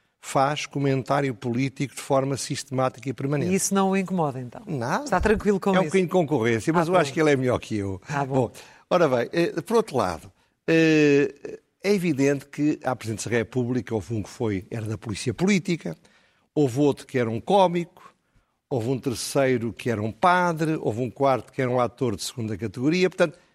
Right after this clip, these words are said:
Speaker 1: as origens são as mais variadas. O que eu acho que é único em Portugal, o caso português, é porque Marcelo Rebelo de Sousa, que é realmente um, tem uma mente brilhantíssima, aplica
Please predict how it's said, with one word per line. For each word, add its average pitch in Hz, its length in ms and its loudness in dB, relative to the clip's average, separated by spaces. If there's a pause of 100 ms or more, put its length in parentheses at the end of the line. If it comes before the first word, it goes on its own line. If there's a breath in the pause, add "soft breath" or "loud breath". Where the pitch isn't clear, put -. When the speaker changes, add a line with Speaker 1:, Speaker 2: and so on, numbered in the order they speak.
(640 soft breath)
Speaker 1:
as 180 160 4
origens 156 540 4
são 147 280 2
as 113 140 0
mais 131 400 2
variadas. 92 680 -6
O 160 100 -4
que 202 220 -4
eu 214 160 6
acho 139 280 0
que 165 120 2
é 151 40 6
único 170 380 2
em 117 80 -2
Portugal, 87 480 -14 (1000)
o 180 80 -6
caso 143 320 -2
português, 123 440 -4
é 151 120 0
porque 131 600 -4
Marcelo 139 380 -2
Rebelo 135 260 0
de - 60 -4
Sousa, 104 260 -4
que 247 180 -6
é - 40 0
realmente 113 680 -2
um, 107 60 -14 (240)
tem 113 140 -4
uma 113 200 -4
mente 127 460 -2
brilhantíssima, 117 1080 -4 (880)
aplica 175 840 0